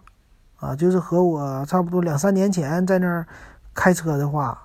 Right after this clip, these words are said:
也是这种感受，就井盖子特别的多。井盖子多没问题，它关键是呢，都往下沉，沉下去能有个十厘米啊，就这种。反正你只要是一到井盖，你就咣当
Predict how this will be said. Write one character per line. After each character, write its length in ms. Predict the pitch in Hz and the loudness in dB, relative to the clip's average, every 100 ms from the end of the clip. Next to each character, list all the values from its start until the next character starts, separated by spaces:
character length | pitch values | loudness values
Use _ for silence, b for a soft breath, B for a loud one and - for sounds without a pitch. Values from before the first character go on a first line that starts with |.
| - - - | -20 -20 -12
也 260 | 139 127 131 | -10 -8 -4
是 260 | 160 156 - | -2 -2 -4
这 140 | 160 | -4
种 160 | 139 135 | -2 -2
感 200 | 131 - | -6 -8
受， 200 | - 95 - | -10 -10 -4
就 140 | 156 | -2
井 320 | 139 - 120 | -2 -4 -2
盖 240 | 120 208 180 | 4 4 4
子 100 | 131 | 0
特 300 | - 208 139 | 2 2 2
别 220 | 110 113 | -4 -6
的 140 | 127 | -6
多。 320 | 123 90 90 - b b b b b b b - - | -6 -8 -12 -14 b b b b b b b -18 -4
井 180 | 165 165 | 2 6
盖 160 | 254 | 6
子 100 | 214 | 4
多 240 | 170 214 233 | 2 4 4
没 180 | 147 | 2
问 220 | 139 156 143 | 0 -2 -2
题， 180 | - - | -8 -10
它 100 | 214 | -8
关 220 | 214 254 | 2 2
键 220 | 240 294 262 | 4 2 0
是 140 | 240 | -2
呢， 320 | 208 196 185 | 0 0 0
都 140 | 185 262 | 2 2
往 140 | 175 | 2
下 140 | 170 | 0
沉， 460 | 220 - 123 135 196 - - - - B B B B | -2 0 0 -2 -6 -12 -20 -14 -12 B B B B
沉 240 | - 175 220 | 0 4 4
下 140 | 285 | 4
去 140 | 254 233 | 4 4
能 180 | 214 | 4
有 180 | 220 143 | 2 0
个 760 | 147 165 160 156 147 139 135 139 | 0 2 2 2 0 -2 -4 -8
十 320 | - - 160 | -10 -8 -4
厘 180 | 185 233 | 0 2
米 460 | 226 151 139 190 226 - - - - | 0 -2 -2 -2 -4 -10 -20 -20 -20
啊， 180 | - - | -14 -12
就 120 | 135 165 | -6 0
这 140 | 190 | 0
种。 100 | 147 - | -2 -10
反 200 | - 123 | -6 0
正 160 | 202 226 | 2 2
你 140 | 170 | 0
只 140 | 160 127 | 0 0
要 160 | 165 | 2
是 100 | 202 | 2
一 180 | 165 165 | 0 2
到 160 | 240 214 | 4 2
井 180 | 147 | 0
盖， 200 | 135 156 | -2 -2
你 100 | 120 | -2
就 80 | 127 143 | -6 -2
咣 220 | 175 170 | 0 2
当 200 | 160 | 0